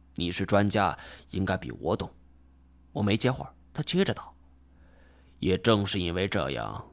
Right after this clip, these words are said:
所以在开始的时候，我们都没想过让你回来，包括严显江在内。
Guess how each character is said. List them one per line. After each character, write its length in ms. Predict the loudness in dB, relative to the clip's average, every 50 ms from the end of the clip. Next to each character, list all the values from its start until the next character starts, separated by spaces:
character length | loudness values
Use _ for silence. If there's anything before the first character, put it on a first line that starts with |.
| -20 -16 -8
所 240 | -4 0 2 2 2
以 80 | 0
在 160 | -2 -4 -4
开 260 | -4 2 6 8 8 8
始 220 | 8 4 2 -2
的 100 | 0 0
时 140 | 0 0 0
候， 320 | -2 -6 -8 -10 -12 -14 -20 -20 _
我 140 | -4 -2 -2
们 100 | 0 4
都 160 | 6 6 6
没 160 | 8 6 4 4
想 220 | 2 0 -2 -2
过 120 | -2 0
让 220 | 2 2 0 0 -4
你 140 | -12 -14 -14
回 320 | -14 -12 -10 -6 -6 -6
来， 160 | -6 -6 -10 -14 -20 -20 -10 _
包 220 | 4 6 6 6 6
括 200 | 4 2 2 2
严 360 | 2 2 2 4 4 6 6
显 280 | 4 4 0 -2 -6 -6 0
江 260 | 2 4 6 6 6
在 240 | 4 4 0 -2 -4 -12
内。 220 | -12 -12 -14 -16